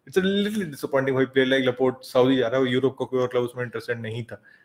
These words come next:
अब आते हैं बारसो की आउटगोइंग्स पे, तो Dest is going to पीएसवी, लोन है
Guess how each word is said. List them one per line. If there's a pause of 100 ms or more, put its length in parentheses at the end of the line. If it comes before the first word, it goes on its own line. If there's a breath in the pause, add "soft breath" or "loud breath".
(140)
अब
आते
हैं
बारसो
की
आउटगोइंग्स
पे,
तो
Dest
is
going
to
पीएसवी,
लोन
है